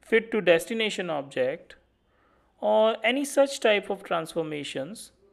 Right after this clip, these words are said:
then Mapstruct library is a best bet. But if you are having a simpler conversion without any need of such transformations, and you,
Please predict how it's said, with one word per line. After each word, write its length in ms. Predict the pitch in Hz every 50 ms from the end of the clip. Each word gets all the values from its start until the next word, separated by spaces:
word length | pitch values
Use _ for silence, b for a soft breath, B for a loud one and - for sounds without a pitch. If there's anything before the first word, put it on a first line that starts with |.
| _ _ _ _
then 220 | - 240 262 262 240
Mapstruct 540 | 220 226 247 240 - - - 240 233 233 226
library 580 | 208 185 175 170 175 170 175 185 196 202 196
is 100 | 190 180
a 80 | 190 185
best 420 | 185 185 208 220 214 - - -
bet. 360 | - 180 135 - - - - - _ _ _ _ _ _ _ _ b b b b b b b b b b b b b _ -
But 640 | 175 170 196 165 147 127 123 139 202 - - - - - _ _ _ _ _ _ _ -
if 200 | 277 269 - -
you 140 | 254 254
are 220 | 247 254 247 247 240
having 380 | 202 208 208 202 233 233 226
a 80 | 233 226
simpler 680 | 226 - - 262 269 294 285 - - 285 285 269 269
conversion 840 | - - 220 208 196 190 185 180 170 160 151 151 147 156 180 214 - _ b b b b b b b b b b b
without 380 | 165 180 180 247 277 311 269
any 220 | 285 277 277 285 285
need 240 | 262 247 240 226
of 180 | 240 233 233 233
such 340 | - - - 214 208 - -
transformations, 1120 | - 190 165 156 147 - 151 147 143 135 127 131 - - 135 131 131 165 220 254 - - _ _ b b b b b b b b
and 200 | - 214 220 -
you, 120 | 277 262